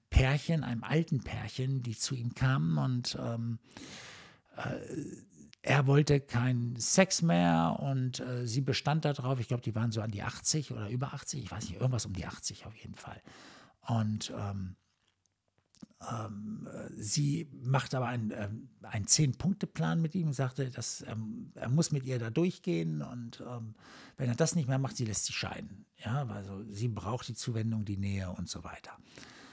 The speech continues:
Und, äh, er ließ sich auf diesen zehn-Punkte-Plan ein und konnte aber für nichts garantieren, aber sie sagte, wenn er das wenigstens versucht, das ist ja schon viel wert für,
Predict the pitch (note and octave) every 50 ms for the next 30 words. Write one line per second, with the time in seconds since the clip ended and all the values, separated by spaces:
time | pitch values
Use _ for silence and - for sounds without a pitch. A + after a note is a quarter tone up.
0 | - - _ _ _ _ _ - - A#2+ A2+ G#2+ G#2 G#2 A2 - - - G#2+ G2+
1 | - - A2+ B2+ C3+ C#3+ C3 - C#3 A#2+ - - A#2+ A2+ A2 - - A#2 G#2+ -
2 | - D#3 F3 - F#3 - - - D3+ D3+ D3 D3 D3 D3 D3 C#3 C#3 C#3+ D3 D3
3 | C#3+ C#3 C3+ B2 A#2 A#2 A#2 - - - A#2+ A2+ G#2+ G#2+ - G#2+ G#2 F#2+ - -
4 | - F#2 F#2 G2 F#2+ - - B2 C#3+ D3+ C#3+ B2 A2+ G#2+ G#2+ G2+ G#2+ G#2+ G#2+ -
5 | A#2 G#2+ G#2+ A2 A2 G#2+ G#2 - - - A2 G2+ G2 A2 G2+ - - - A2 G2+
6 | G#2+ C3+ E3+ D#3+ - - A2 - - A#2 - - G#2+ - - A2 G#2 G2+ G#2 G#2+
7 | - - - A2 G2 F2 F2+ F2+ F2+ - - - - - -